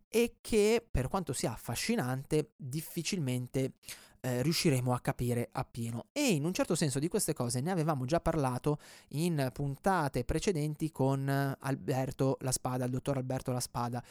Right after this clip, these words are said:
il nostro esperto di lingue orientali con cui poi andremo a riprendere le nostre chiacchierate sulla, sulla lingua giapponese, eh, dove dicevamo che per quanto noi ci possiamo sforzare, noi non siamo giapponesi, non siamo orientali e non capiremo mai al cento per cento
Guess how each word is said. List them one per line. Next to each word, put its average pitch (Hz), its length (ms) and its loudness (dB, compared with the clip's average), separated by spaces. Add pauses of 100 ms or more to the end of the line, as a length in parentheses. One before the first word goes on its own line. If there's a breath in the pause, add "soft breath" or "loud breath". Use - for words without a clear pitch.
(200 loud breath)
il 120 100 -4
nostro 131 260 0
esperto 156 440 4
di 120 80 0
lingue 123 420 0
orientali 127 540 0
con 117 140 -6
cui 120 240 -2 (360 loud breath)
poi 131 180 4
andremo 127 380 2
a 120 40 2
riprendere 135 600 2
le 123 60 -2
nostre 123 280 -2
chiacchierate 120 560 -4
sulla, 113 500 -2
sulla 120 200 0
lingua 120 220 0
giapponese, 117 520 -4 (540 loud breath)
eh, 160 320 2 (100)
dove 175 420 6
dicevamo 190 500 4
che 160 140 4
per 139 140 4
quanto 165 260 2
noi 165 120 2
ci - 100 -4
possiamo 139 320 0
sforzare, 190 720 2
noi 156 140 2
non 143 100 0
siamo 202 500 2
giapponesi, 131 460 0
non 120 160 -2
siamo 180 300 2
orientali 135 380 2
e 131 40 2
non 160 180 2
capiremo 147 520 2
mai 127 340 2 (320)
al 123 160 -2
cento 143 300 4
per 196 140 0
cento 113 400 -4